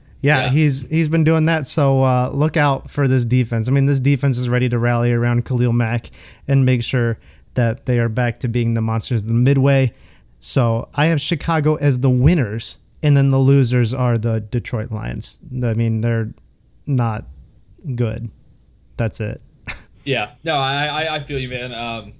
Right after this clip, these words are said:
Speaker 2: so I, I have a very, um, it, it's, it's almost the same. So I think the Vikings and the Bears are gonna be really close this year in terms of, um, what they are and what they bring to the football field.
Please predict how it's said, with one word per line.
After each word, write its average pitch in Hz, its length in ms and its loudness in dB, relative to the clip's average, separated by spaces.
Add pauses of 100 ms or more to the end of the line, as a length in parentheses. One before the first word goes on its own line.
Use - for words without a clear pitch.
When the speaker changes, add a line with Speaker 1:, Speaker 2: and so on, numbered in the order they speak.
(280)
Speaker 2:
so 160 240 -4
I, 175 320 -4
I - 20 -2
have 185 120 -6
a 143 60 -8
very, 156 380 -4
um, 120 380 -8 (800)
it, - 180 -10
it's, 185 300 -10
it's 147 160 -10
almost 208 300 -4
the 170 60 -8
same. 147 320 -4
So 135 160 -4
I 147 120 -2
think 165 300 -10
the 135 80 -6
Vikings 135 420 -2
and 123 100 -8
the 117 40 -8
Bears 110 280 -6
are 117 40 -10
gonna 117 120 -6
be 113 100 -6
really 120 300 -2
close 113 320 -6
this 113 180 -6
year 113 160 -2
in 110 100 -6
terms 110 340 -6
of, 104 160 -2
um, 98 320 -4 (320)
what 131 180 0
they 120 140 -2
are 117 100 0
and 113 80 -4
what 113 140 -6
they 117 80 -2
bring 107 320 -8
to 117 100 -8
the 104 160 -10
football 117 340 -2
field. 113 440 -6